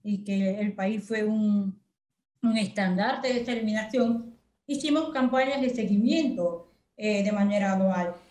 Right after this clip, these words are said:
Y finalmente vacunamos a toda la pobla-, población hasta, eh, menos de cuarenta años de edad. Con esto logramos completar el, el espectro. Estas campañas de segui-, de seguimiento o de puesta al día apuntaban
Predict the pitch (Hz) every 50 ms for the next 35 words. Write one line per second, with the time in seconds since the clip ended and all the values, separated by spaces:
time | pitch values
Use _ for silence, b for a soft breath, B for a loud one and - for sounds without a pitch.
0 | _ _ _ - 269 254 233 277 269 262 262 262 269 277 277 277 277 277 285 269
1 | 262 262 - 247 247 240 247 254 277 269 247 240 233 - 247 262 269 269 277 277
2 | 285 277 269 269 269 269 - - 254 262 262 277 285 277 277 240 - 233 240 233
3 | - 254 247 247 254 247 247 - - _ - - 226 214 208 214 214 220 240 240
4 | 233 233 226 - 196 190 196 202 202 190 196 196 190 190 214 202 196 185 175 175
5 | 175 175 - b b b b b _ - 254 247 247 247 262 302 - - - -
6 | 247 233 240 240 240 226 214 208 202 208 214 233 254 262 262 262 247 214 196 185
7 | 190 185 190 214 214 214 208 202 196 202 202 190 185 185 185 - - 196 185 185
8 | - - 170 - B B B B B B - 330 - - 427 427 427 339 294 262
9 | - 285 294 302 320 311 311 277 277 262 233 233 226 226 - 226 214 208 202 214
10 | 233 208 226 233 262 269 262 220 196 190 214 202 196 - - - _ _ _ _
11 | _ - 247 240 233 226 220 - 233 262 269 285 277 - 277 262 254 226 233 220
12 | 196 196 202 - - - 233 - - 247 240 240 240 233 285 294 294 294 294 294
13 | 302 302 302